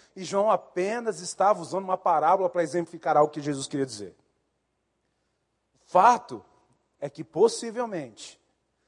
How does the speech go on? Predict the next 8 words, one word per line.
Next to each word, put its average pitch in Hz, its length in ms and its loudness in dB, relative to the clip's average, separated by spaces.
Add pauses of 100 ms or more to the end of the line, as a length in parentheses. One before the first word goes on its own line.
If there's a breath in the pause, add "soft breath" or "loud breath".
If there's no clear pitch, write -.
(180)
aquele 165 400 -2
homem 151 420 0 (540)
deva 160 300 0
ter 165 260 -4
tomado 165 380 -2
um 220 100 -8
banho 139 400 2
lá. 107 260 -10